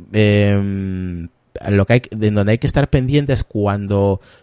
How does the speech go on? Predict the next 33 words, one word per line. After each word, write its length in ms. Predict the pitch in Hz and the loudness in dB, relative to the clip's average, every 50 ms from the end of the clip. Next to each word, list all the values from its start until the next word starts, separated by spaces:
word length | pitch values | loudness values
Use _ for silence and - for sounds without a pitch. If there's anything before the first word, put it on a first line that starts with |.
| _ _ - | _ _ -2
tú 200 | - 147 151 139 | 2 2 2 4
restauras 560 | 123 117 - - - 139 143 135 131 123 131 | 2 0 0 2 4 4 4 4 4 2 2
el, 140 | 113 110 - | -2 -2 -2
el, 720 | - 107 107 104 101 101 101 98 98 95 92 92 90 87 - | 0 0 0 0 0 0 -2 -2 -2 -4 -4 -6 -8 -8 -6
el 120 | - 98 95 - | -4 -4 -2 0
HomePod 340 | 131 120 120 - 110 104 - | -2 2 2 2 2 2 0
o 80 | - 104 | -2 0
lo 80 | 101 | 0
instalas 300 | 98 - - 127 123 120 | 0 0 2 2 2 2
por 160 | - 139 131 - | 2 0 0 2
primera 320 | 135 127 123 123 123 123 | 2 2 4 4 4 6
vez, 260 | 135 156 156 - - | 4 4 2 0 -6
tienes 260 | - 120 113 117 110 | -8 -6 -4 -4 -6
que 200 | - - 110 98 | -4 -4 -4 -4
fijarte 540 | 92 - 107 101 - 120 117 113 - 113 101 | -4 -4 -8 -4 -2 -4 -4 -2 -4 -6 -6
con 220 | - - 104 101 98 | -6 -8 -8 -8 -4
qué 160 | - 135 135 | -2 -2 0
red 280 | 123 123 123 120 110 - - - _ _ _ - - _ - | 0 2 2 2 0 0 -4 -14 _ _ _ -20 -20 _ -12
se 140 | - - | -6 -4
va 80 | 92 95 | -2 -2
a 60 | 95 | 0
conectar, 560 | - 117 110 107 101 - - 120 131 175 196 - _ _ _ _ _ _ _ - | 0 -2 0 0 -2 2 2 2 2 2 0 -6 _ _ _ _ _ _ _ -8
porque 220 | - 101 95 - 95 | -8 -6 -4 -4 -2
al, 300 | 92 95 92 80 92 95 | -2 -2 -2 -4 -2 -2
la 120 | 95 90 | -2 0
primera 340 | - 104 101 104 107 110 110 | 0 -2 0 0 2 2 0
instalación 720 | 101 - - 120 110 110 - - 139 143 139 123 101 87 - | 0 0 0 0 0 0 0 2 2 2 2 2 -2 -6 -10
te 140 | - 87 80 | -10 -10 -6
pide 300 | - 110 104 104 104 104 | -4 -2 0 0 0 -2
con, 200 | - 107 98 - _ _ _ | -2 -6 -8 -8 _ _ _
con 200 | - - 95 95 | -6 -6 -6 -6
qué 380 | 90 - 107 104 104 101 101 98 | -4 -4 -2 0 2 2 2 2
red 180 | - 110 104 | 2 0 0